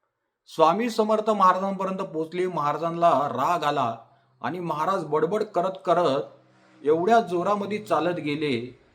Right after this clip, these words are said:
आणि महाराजांनी तिला खूप बडबड केली आणि तिच्यावरती महाराजांनी विष्ठा केली. अहो, स्वामी ताकद खूप मोठी हो.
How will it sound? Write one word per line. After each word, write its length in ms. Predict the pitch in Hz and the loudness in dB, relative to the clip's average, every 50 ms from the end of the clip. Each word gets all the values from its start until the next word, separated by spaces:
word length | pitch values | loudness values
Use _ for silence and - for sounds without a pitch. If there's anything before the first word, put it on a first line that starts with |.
| _ _ _ _ _ _ _ | _ _ _ _ _ _ _
आणि 560 | - 120 139 165 185 165 151 156 160 175 175 - - _ _ _ _ _ _ _ _ _ _ _ _ _ - | -8 -6 -4 -4 -2 -2 -2 -2 -4 -6 -8 -12 -18 _ _ _ _ _ _ _ _ _ _ _ _ _ -8
महाराजांनी 920 | 110 117 120 135 147 151 151 151 147 147 147 147 143 135 123 123 123 131 131 - _ _ _ _ _ _ _ _ _ _ - | -6 -6 -4 -2 -2 -2 0 0 -2 -4 -4 -4 -4 -4 -2 -2 -4 -6 -8 -12 _ _ _ _ _ _ _ _ _ _ -6
तिला 160 | 131 139 156 151 - - | -2 -2 -2 -2 -2 -4
खूप 220 | - 127 - 113 | -6 -6 -4 -4
बडबड 320 | 113 127 123 123 135 131 117 | -4 -2 -2 -2 -2 -2 -4
केली 320 | - 110 104 92 85 76 71 _ _ _ _ _ _ _ _ _ _ _ _ _ _ _ _ _ - | -4 -8 -8 -10 -10 -16 -20 _ _ _ _ _ _ _ _ _ _ _ _ _ _ _ _ _ -10
आणि 240 | - 120 143 151 139 123 - - | -6 -6 -6 -6 -8 -12 -12 -14
तिच्यावरती 560 | 123 - 160 151 147 143 143 139 - - 147 | -8 -4 -2 -2 -2 -2 -4 -6 -6 -6 -4
महाराजांनी 520 | 135 123 117 120 127 123 131 127 127 123 | -4 -2 -2 -2 -2 -2 -4 -4 -6 -6
विष्ठा 380 | 107 107 110 - - - 123 107 | -6 -8 -10 -10 -8 -6 -6 -6
केली. 340 | - - 90 80 78 76 73 _ _ _ _ _ _ _ _ _ _ _ _ _ _ _ _ _ _ _ _ _ _ - | -6 -8 -16 -16 -18 -20 -20 _ _ _ _ _ _ _ _ _ _ _ _ _ _ _ _ _ _ _ _ _ _ -6
अहो, 120 | 165 185 180 | -6 -6 -4
स्वामी 360 | - - 151 143 170 214 233 226 - | -2 2 2 2 2 2 0 0 0
ताकद 360 | 202 220 - 226 220 - - | 0 0 0 -4 -6 -6 -8
खूप 180 | - 220 - 190 | -14 -14 -12 -10
मोठी 280 | 170 147 127 - 131 | -8 -8 -8 -8 -8
हो. 120 | 113 117 | -10 -10